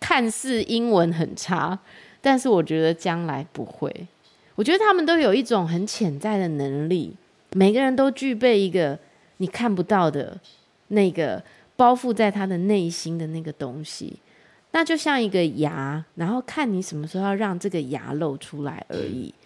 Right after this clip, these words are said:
Speaker 1: 含苞待放啦，吼，
Speaker 2: 嗯。
Speaker 1: 就是，就像那个昙花，我爸常常来的时候都跟我说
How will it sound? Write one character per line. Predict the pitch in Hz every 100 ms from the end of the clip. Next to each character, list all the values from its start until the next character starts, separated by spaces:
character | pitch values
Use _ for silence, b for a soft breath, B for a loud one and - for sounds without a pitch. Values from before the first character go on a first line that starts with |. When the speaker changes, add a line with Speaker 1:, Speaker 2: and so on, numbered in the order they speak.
| b b b b b
Speaker 1:
含 | - 175 208
苞 | 226 214 214
待 | 214 156
放 | 165 - - -
啦， | 69 170
吼， | 160 -
Speaker 2:
嗯。 | -
Speaker 1:
就 | 220
是， | 233 247 208 185 -
就 | 339
像 | 330 311 269
那 | 254
个 | 208 165 131 185 -
昙 | - 156 160
花， | - 185 170 165 b b b b b -
我 |
爸 | 190 294
常 | 277 208
常 | 185
来 | 185 160
的 | 170
时 | 180
候 | 190
都 | 185
跟 | 175 165
我 | 143
说 | -